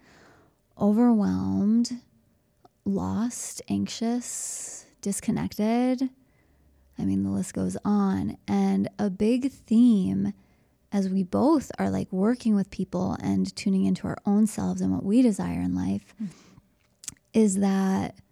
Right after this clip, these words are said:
Speaker 1: we've been in this so yang world, this go, go, go, this, like, goal-oriented action, do it no matter what.
Speaker 2: Girl boss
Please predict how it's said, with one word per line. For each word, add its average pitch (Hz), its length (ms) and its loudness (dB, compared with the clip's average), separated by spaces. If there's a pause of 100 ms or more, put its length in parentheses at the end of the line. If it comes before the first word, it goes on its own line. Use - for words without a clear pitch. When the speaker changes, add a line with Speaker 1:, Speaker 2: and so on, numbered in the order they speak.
(760)
Speaker 1:
we've 202 380 -2
been 202 360 4 (280)
in 226 280 6
this 202 200 0
so 233 640 2
yang 196 720 2
world, 196 500 -2
this - 280 -12
go, 196 320 -4
go, 190 360 -8 (100)
go, 233 640 2
this, - 360 -10
like, 104 380 -12 (920)
goal-oriented 220 1900 6 (140)
action, 208 1400 0 (600)
do 240 200 4
it - 100 2
no 214 120 4
matter 196 360 0
what. 208 1040 0
Speaker 2:
Girl 196 260 -10
boss 190 540 -12